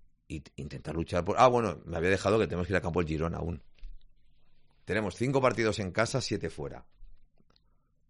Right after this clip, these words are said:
Pues tenemos luego do-, tenemos dos seguidos que son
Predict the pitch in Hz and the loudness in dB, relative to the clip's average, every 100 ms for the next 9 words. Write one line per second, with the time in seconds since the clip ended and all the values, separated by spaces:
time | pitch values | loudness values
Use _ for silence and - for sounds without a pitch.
0 | _ _ _ _ 80 78 80 95 95 95 | _ _ _ _ -6 -2 0 2 4 2
1 | 92 87 78 85 92 92 92 95 104 117 | 0 -4 -4 -2 0 0 0 0 2 2
2 | - 90 92 80 76 69 | 0 -2 0 0 -2 -8